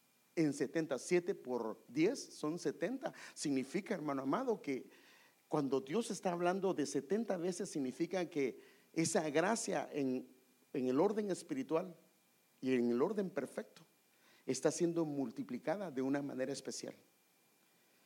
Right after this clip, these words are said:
O sea, es, está en su máxima expresión. ¿Sabe que cuando Noé salió del arca,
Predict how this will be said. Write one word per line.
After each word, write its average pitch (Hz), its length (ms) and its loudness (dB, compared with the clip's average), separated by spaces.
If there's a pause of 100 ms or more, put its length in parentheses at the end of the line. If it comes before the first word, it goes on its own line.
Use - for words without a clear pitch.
(680)
O 127 80 -4
sea, 160 140 6
es, 160 140 4
está 165 260 8 (300)
en 151 120 2
su 139 160 0
máxima 165 460 2
expresión. 131 480 -2 (1500)
¿Sabe 175 280 4
que 190 120 0
cuando 139 280 2
Noé 135 300 4
salió 170 360 2
del 170 180 2
arca, 240 360 -6